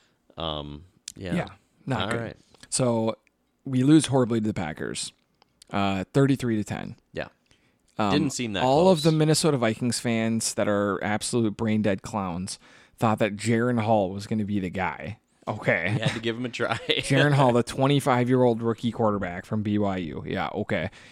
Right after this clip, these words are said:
Speaker 2: He stinks. I knew it. I wasn't one bit excited. I, the only reason I was excited Jaren Hall was playing is 'cause I knew it would help us lose.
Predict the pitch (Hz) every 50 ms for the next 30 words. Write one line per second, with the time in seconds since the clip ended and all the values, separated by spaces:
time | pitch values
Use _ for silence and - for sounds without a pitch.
0 | - - - 135 143 143 143 135 - - - - - _ - - 127 107 90 92
1 | - - - - - - - 120 127 127 127 127 127 107 92 95 107 - - -
2 | 117 120 123 135 135 127 139 139 - 135 139 139 139 135 127 127 120 - - 131
3 | 120 117 117 117 123 113 127 131 135 127 95 131 139 143 160 175 160 156 147 156
4 | 160 156 143 131 135 - - 151 139 127 117 113 123 127 123 117 113 117 117 117
5 | 113 107 - - 110 104 101 104 107 - - 113 107 104 101 107 113 113 107 101
6 | 107 110 104 104 92 95 92 82 80 95 92 82 87 98 113 -